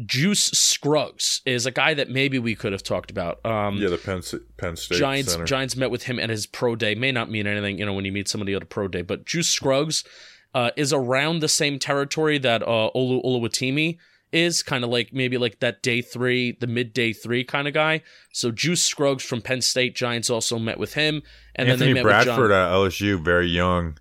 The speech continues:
Speaker 2: Um, but I didn't have two thousand twenty-two film on him. So he's,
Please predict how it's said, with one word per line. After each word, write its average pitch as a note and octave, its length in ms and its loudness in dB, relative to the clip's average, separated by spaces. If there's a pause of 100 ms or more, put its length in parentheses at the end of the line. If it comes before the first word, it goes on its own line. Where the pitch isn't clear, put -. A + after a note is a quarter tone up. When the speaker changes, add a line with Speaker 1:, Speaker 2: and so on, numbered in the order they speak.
(340)
Speaker 2:
Um, D#2 460 -2 (120)
but A#2+ 120 6
I B2 60 8
didn't C3+ 160 4
have D3 120 2
two - 140 2
thousand A#2+ 340 4
twenty-two A2 480 0
film F#2+ 340 0
on D#2+ 200 0
him. D2 320 -4
So E2+ 280 0
he's, F#2 440 -4